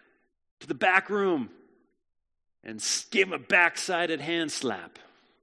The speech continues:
Speared him. Jesus knew the Father had put all things under his power and that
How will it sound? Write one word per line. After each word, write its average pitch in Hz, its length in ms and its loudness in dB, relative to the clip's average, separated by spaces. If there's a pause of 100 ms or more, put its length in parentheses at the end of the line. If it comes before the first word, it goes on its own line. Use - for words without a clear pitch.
(2250)
Speared 175 460 -4
him. 98 280 -6 (2500)
Jesus 180 440 -4
knew 160 160 0
the 139 80 -2
Father 139 400 0
had 117 160 -6
put 117 140 -4
all 120 160 -2
things 139 300 -8
under 120 260 -6
his 123 180 -10
power 117 680 -8
and 117 160 -12
that 110 200 -10